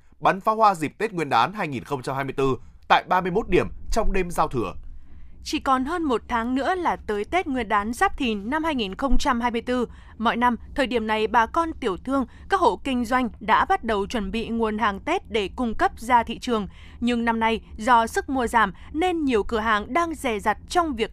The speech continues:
Speaker 2: nhập, thậm chí là không trữ hàng bán Tết như mọi năm. Điều này cũng không nằm ngoài nhận định của ngành công thương. Các tiểu thương cho biết, nếu như mọi năm thời điểm này, người dân bắt đầu lác đác đi sắm Tết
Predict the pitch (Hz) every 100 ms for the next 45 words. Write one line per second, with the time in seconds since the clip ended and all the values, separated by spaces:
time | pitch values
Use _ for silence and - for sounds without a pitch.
0 | - 226 - - - 285 - 269 226 339
1 | 349 180 - 254 233 254 254 330 247 180
2 | 185 190 - 359 392 226 240 214 180 240
3 | 254 - - - - 226 220 214 196 -
4 | 233 302 320 247 220 196 196 190 202 190
5 | 208 220 240 208 202 185 262 233 254 240
6 | - - - - 381 392 254 269 233 262
7 | 226 339 - - - 233 254 320 302 -
8 | 247 254 247 254 196 208 196 202 185 -
9 | - 277 269 349 330 403 - 220 214 202
10 | 240 359 - 339 403 - 233 220 - 214
11 | 254 359